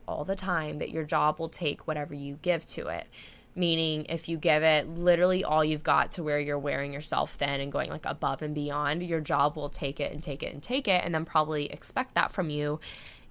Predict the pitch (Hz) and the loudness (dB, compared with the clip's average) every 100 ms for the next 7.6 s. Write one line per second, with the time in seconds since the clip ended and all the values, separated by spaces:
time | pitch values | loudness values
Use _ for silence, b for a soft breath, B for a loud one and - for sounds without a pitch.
0 | - 175 165 165 160 - 170 165 - - | 0 4 6 4 2 0 2 2 0 2
1 | 254 214 180 180 180 175 - - 160 156 | 4 4 4 2 6 4 4 0 -2 0
2 | 180 220 214 - 151 135 135 135 160 160 | 2 2 0 2 4 6 4 2 0 0
3 | 165 185 156 143 143 135 - 180 170 160 | 2 4 6 6 4 2 0 -2 0 0
4 | 156 151 170 - 151 143 147 B B B | 0 0 0 -4 -4 -4 -6 B B B
5 | - 202 226 220 202 214 202 - 196 180 | -2 2 4 2 2 0 -2 0 8 8
6 | 156 - - 165 156 151 151 - 135 - | 8 2 -2 0 2 2 2 2 -2 -2
7 | - - - - - | -6 -2 0 0 -4